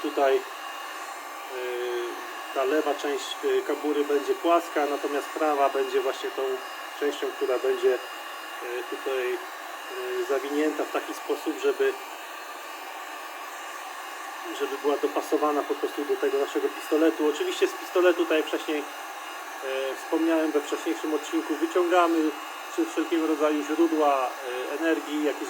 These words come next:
baterie, e, rozładowujemy go tak, żeby jak najmniej elementów w nim było. E, pamiętajmy, że cały czas, że tutaj jest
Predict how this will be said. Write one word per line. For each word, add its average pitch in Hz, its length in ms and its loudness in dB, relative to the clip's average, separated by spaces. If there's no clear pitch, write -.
baterie, 151 520 4
e, 131 40 0
rozładowujemy 165 800 6
go 151 140 4
tak, 156 240 2
żeby 151 240 2
jak 147 140 4
najmniej 151 360 0
elementów 151 500 0
w - 40 -6
nim 139 120 -4
było. 151 300 8
E, 135 40 6
pamiętajmy, 156 440 2
że 131 180 -4
cały 147 180 4
czas, 147 220 2
że 131 80 -4
tutaj 147 280 2
jest 139 220 4